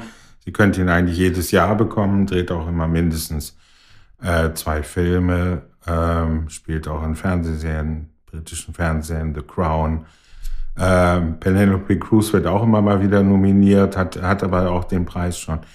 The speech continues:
Nicole Kidman hat den Preis. Äh, Jessica Chastain wäre, äh, der Preis zu gönnen. Ich habe The Eyes of Tammy Faye noch nicht gesehen, aber ich glaube, sie wird Kristen Stewart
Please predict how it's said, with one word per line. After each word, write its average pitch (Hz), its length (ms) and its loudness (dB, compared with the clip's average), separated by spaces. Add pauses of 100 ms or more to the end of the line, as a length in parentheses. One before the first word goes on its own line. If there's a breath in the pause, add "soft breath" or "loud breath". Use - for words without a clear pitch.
(160 soft breath)
Nicole 82 320 0
Kidman 85 400 0
hat 82 180 -2
den - 140 2
Preis. 80 440 0 (720 soft breath)
Äh, 87 420 2
Jessica 107 420 0
Chastain 101 680 4
wäre, 101 680 2
äh, - 20 0
der 95 120 -2
Preis 98 380 -2
zu 87 100 -4
gönnen. 98 300 2 (300 loud breath)
Ich - 140 -6
habe 101 120 -2
The 98 100 0
Eyes 95 280 0
of 85 100 -4
Tammy 98 300 -2
Faye 98 340 0
noch 92 160 0
nicht 95 240 -8
gesehen, 92 640 2 (520 loud breath)
aber 104 240 4
ich - 120 -2
glaube, 92 260 2
sie 85 160 -6
wird 87 160 -4
Kristen 87 400 -6
Stewart 85 600 -6